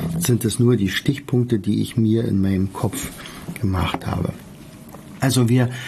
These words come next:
wir bringen den Schülern bei, sich also Spickzettel anzulegen, die aber nirgendwo aufgeschrieben sind, sondern einfach nur im Kopf abgelegt werden.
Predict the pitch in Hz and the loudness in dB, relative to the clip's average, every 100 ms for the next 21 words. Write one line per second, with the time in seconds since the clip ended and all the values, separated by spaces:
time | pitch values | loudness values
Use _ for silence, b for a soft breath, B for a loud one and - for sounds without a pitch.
0 | B - 123 120 160 202 185 170 165 147 | B 0 2 6 6 8 8 6 4 2
1 | 147 143 135 107 104 117 131 127 107 107 | 4 4 4 4 4 4 4 4 2 0
2 | - 113 104 92 95 95 B B B B | 0 -2 0 2 0 0 B B B B
3 | B - - - 208 208 - - 156 156 | B -4 -2 2 0 0 -8 0 2 4
4 | 160 151 - 123 143 139 127 107 113 117 | 4 4 2 2 2 2 2 4 4 4
5 | 117 101 113 - 107 110 113 123 143 - | 4 2 2 2 2 4 4 4 2 -2
6 | 101 - 123 160 - 156 - 120 117 110 | -2 2 4 4 2 -2 2 2 4 2
7 | 113 113 B B B - 104 113 110 - | 0 0 B B B 0 4 4 4 2
8 | 98 98 117 - 104 104 104 98 95 - | 0 2 0 2 2 2 2 0 -2 -2
9 | 110 - - - - 95 - - 80 - | -2 -4 -14 -6 -4 -4 -2 -2 -2 -4
10 | - - - | -6 -6 -4